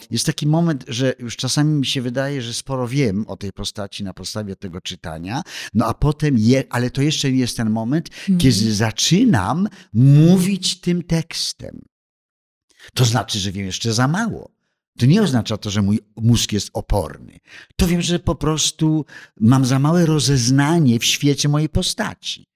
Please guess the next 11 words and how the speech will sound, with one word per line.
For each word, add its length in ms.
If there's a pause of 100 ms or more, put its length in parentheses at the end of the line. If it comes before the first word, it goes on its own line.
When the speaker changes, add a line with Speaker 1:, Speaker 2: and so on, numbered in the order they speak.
(440)
Speaker 1:
Kiedy 540 (560)
zaczynam 760
mówić 680 (100)
jej 520
językiem, 800 (260)
to 160
oznacza, 720 (320)
że 460 (300)
jestem 360
bardzo 300
blisko, 640